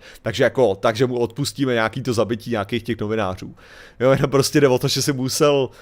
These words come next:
musel to přehnat, no, do toho, do toho bodu, aby si to všimli i ty ostatní, no.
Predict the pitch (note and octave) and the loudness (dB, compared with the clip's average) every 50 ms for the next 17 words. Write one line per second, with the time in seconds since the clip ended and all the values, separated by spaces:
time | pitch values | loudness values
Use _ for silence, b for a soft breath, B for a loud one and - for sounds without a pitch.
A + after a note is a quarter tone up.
0 | B B B B B _ _ - C3+ B2+ D#3 E3 - G#3+ G#3 G3 E3+ F#3 D3 - | B B B B B _ _ -10 -2 -2 0 2 4 4 4 6 4 2 4 6
1 | D3+ C3+ C3+ B2+ A2 G2+ G2 G#2 A2+ A2+ B2 B2 C3+ A2+ - C3+ C3+ C3 A#2 B2 | 4 4 6 4 0 -2 -2 -2 -2 0 0 0 -2 -2 -2 -2 -2 0 -2 -2
2 | A2+ - C#3 C#3 C3 C3 A#2+ A2+ - - - A#2 G#2+ C3 C3 C3 C#3+ C#3 - C#3 | 0 0 0 0 0 -2 -4 -8 -14 -18 -16 -6 -2 0 0 0 0 0 2 2
3 | B2 C#3+ - C#3+ D3 D3 C#3 - C#3+ C#3 C3 C#3+ D3 C3 C#3 A2+ C#3 C#3 B2 - | 2 0 0 2 2 2 2 2 -2 -2 -2 -2 -2 -2 -2 0 0 0 0 -2
4 | - - A#2+ A2+ - - G2 F#2 F#2 F#2 | -2 -2 -4 -4 -6 -10 -10 -10 -10 -12